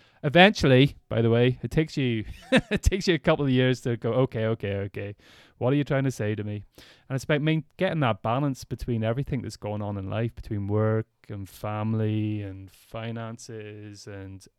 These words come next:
everything together. The one thing that does help me is not racing in the mountains, is just going for a good hike in the mountains, a good fast hike,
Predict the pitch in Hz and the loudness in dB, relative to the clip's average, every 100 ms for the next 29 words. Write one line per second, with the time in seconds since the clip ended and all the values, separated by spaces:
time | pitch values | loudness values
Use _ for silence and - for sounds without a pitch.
0 | - 156 160 156 127 107 - 98 101 110 | -2 0 2 0 -2 -8 -10 -10 -6 -4
1 | 110 - _ - - - - - - 135 | -6 -8 _ -20 -20 -20 -20 -10 -2 2
2 | 170 180 151 120 135 123 - 110 110 143 | 2 2 2 0 0 0 -2 -6 -6 -2
3 | 139 120 110 - 107 104 101 - - - | 0 0 0 -2 -2 -2 -4 -10 -14 -12
4 | 120 127 139 120 117 - 143 139 127 127 | -4 0 0 0 -2 -2 -4 -2 -2 -2
5 | 120 104 98 - - - _ _ _ _ | -2 -6 -10 -14 -18 -20 _ _ _ _
6 | _ _ - 107 131 - - 120 110 104 | _ _ -12 -10 -8 -8 -4 -4 -2 -4
7 | 95 110 - - - 110 - 98 95 95 | -4 -6 -8 -14 -10 -10 -8 -10 -8 -10
8 | 95 101 117 - 107 98 - - 107 - | -10 -10 -10 -8 -8 -8 -10 -12 -12 -12
9 | - | -20